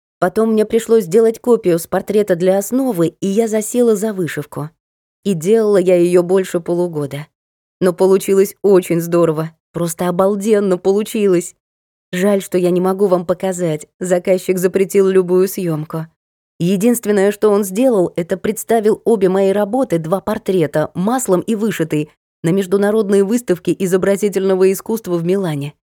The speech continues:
Всего на один день и зарегистрировал, как и полагается, мое авторство. И заплатил непорядочно много денег.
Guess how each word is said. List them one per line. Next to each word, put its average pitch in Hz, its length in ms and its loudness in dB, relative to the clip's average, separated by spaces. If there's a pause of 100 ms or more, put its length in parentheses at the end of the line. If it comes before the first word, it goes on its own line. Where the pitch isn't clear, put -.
(180)
Всего 196 300 0
на 202 160 2
один 240 280 0
день 220 400 2
и 185 120 -2
зарегистрировал, 208 840 0
как 214 220 -2
и 208 40 0
полагается, 202 760 2
мое 196 360 0
авторство. 151 680 -6 (520)
И 170 80 0
заплатил 175 600 0
непорядочно 196 800 0
много 180 340 0
денег. 170 480 -4